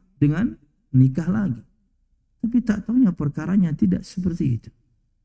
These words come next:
Perempuan berikutnya yang akan Ali nikahi itu anaknya Abu Jahal.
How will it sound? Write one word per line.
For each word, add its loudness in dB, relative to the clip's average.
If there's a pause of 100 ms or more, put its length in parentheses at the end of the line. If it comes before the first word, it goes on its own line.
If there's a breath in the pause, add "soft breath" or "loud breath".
(1080)
Perempuan 4
berikutnya 4
yang 6
akan 2
Ali 4
nikahi 2 (480)
itu 0
anaknya 2
Abu 4
Jahal. 0